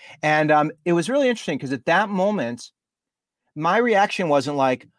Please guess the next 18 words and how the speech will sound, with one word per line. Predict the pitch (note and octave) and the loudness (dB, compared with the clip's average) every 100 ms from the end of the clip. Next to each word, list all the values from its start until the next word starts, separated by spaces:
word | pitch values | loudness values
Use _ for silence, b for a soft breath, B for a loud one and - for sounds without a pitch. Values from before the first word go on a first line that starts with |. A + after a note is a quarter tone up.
| _ - | _ 0
"Oh | G#3+ | 2
my | A3 A3 | 4 4
gosh, | A3+ G#3+ F#3 - - - | 4 2 0 -4 -14 -4
like, | E3 D3+ - _ _ _ | -2 -2 -10 _ _ _
I'm | G3+ | -2
so | F3 A#3 | 2 2
upset. | A3 - A#3 G#3+ | 2 0 0 0
This | E3 F3 | -2 -8
is | F#3+ | -2
so, | A3+ G3+ - _ _ | -2 -2 -6 _ _
this | G3+ | -4
is | F#3+ | 0
so | A3 | 0
horrible." | G3+ B3 B3 E3 A2 b - | 2 2 2 -2 -6 b -10
I | |
was | D#3+ | -6
like, | E3 D#3 - | -6 -6 -10
"Wow, | G3 G#3 E3 G#2+ F2+ | -6 -4 -4 -8 -12